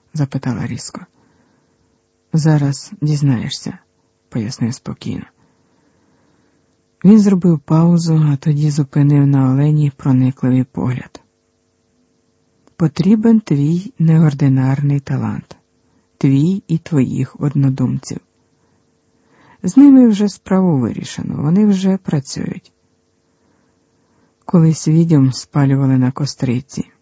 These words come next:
але ті дикі часи минули. Цю силу теж можна використати на службу батьківщині. Над нею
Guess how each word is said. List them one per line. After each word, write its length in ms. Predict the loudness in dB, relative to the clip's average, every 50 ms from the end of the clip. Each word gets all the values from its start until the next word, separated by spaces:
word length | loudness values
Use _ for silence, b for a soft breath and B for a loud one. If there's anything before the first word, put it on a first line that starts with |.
| _ _ _ _ _ _ _ _ _ _ _ -4
але 260 | 0 0 0 0 -2
ті 180 | -4 -6 -6 -6
дикі 380 | -4 -4 -4 -6 -6 -8 -10
часи 460 | -8 -8 -8 -10 -8 -6 -2 0 2
минули. 500 | 2 4 2 2 2 0 -2 -2 -4 -6 -8 _ _ _ _ _ _ _ _ _ _ _ _ _ _ _ _ _ _ _ _ _ _ _ _ _ _ _ _ _ _ _ _ _ _ _ _ _ _ _ _ _ _ _ -10
Цю 180 | -4 -2 -2
силу 380 | -2 -2 0 2 2 4 4 2
теж 300 | 0 0 -2 -2 0 0
можна 440 | 0 2 2 2 0 2 2 0 2
використати 880 | 0 0 -2 -2 -2 -2 -2 -2 -2 -4 -6 -8 -4 -2 -2 -2 -2 B B B B B B B
на 140 | -2 0 0
службу 460 | -2 -2 -2 -2 -2 -4 -4 -4 -4
батьківщині. 840 | -2 -4 -4 -4 -4 -4 -4 -6 -6 -6 -4 -2 0 0 -2 -2 -4 -8 _ _ _ _ _ _ _ _ _ _ _ _ _ _ b b b b b b
Над 200 | 0 0 0 2 0
нею 520 | 2 2 2 2 2 2 0 0 -2